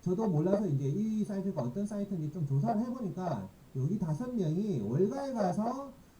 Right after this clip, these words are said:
월가 헤지펀드들과 같이 이렇게 뭐 운영을 하는가 봐요. 자산 운영을 하는 그런 유명한 투자자들인가 봐요. 그럼 얘네들이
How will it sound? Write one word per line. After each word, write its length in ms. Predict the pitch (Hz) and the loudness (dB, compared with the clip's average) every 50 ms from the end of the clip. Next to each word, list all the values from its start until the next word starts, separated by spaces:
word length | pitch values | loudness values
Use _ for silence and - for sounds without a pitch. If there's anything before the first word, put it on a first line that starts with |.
| - | -4
월가 260 | - 135 175 202 220 196 | 0 2 4 4 4 4
헤지펀드들과 760 | 233 269 247 277 240 - 277 247 226 202 196 190 185 202 190 | 2 2 0 -4 -6 -6 -6 -4 -2 -2 0 0 0 -2 -2
같이 280 | - 156 156 - 214 | 0 -2 -2 0 0
이렇게 420 | 180 160 165 156 127 123 127 139 127 | 0 0 0 -2 -4 -2 -2 -2 -2
뭐 280 | 117 120 120 117 110 | -2 -2 -2 -2 -2
운영을 320 | - 226 269 302 285 240 196 | -2 -2 -2 -2 0 0 0
하는가 240 | 233 226 240 214 156 | 0 0 -2 -2 -4
봐요. 100 | 123 123 | -4 -2
자산 280 | 139 156 - 226 233 | -2 -2 -2 0 0
운영을 380 | 202 170 160 165 160 160 151 156 | 0 0 -2 -2 -2 -2 -2 -2
하는 360 | 175 170 160 139 139 139 127 | -2 -2 0 0 2 2 2
그런 240 | - 147 135 117 131 | 2 0 0 0 0
유명한 480 | 190 226 277 285 269 233 165 139 131 - | 0 0 -2 -2 -2 -2 -2 -2 -2 -6
투자자들인가 760 | - - 247 277 262 233 180 139 123 110 104 101 101 92 85 | -10 -12 -10 -8 -6 -4 -4 -2 -2 -4 -4 -6 -6 -8 -8
봐요. 360 | 92 101 135 139 - - - - - - - - - - | -8 -4 -4 -4 -4 -6 -10 -14 -20 -20 -20 -16 -8 -4
그럼 160 | 214 214 190 | -2 0 2
얘네들이 600 | 170 202 269 285 - 277 240 247 247 240 165 | 2 2 2 2 -2 -2 -2 0 4 4 4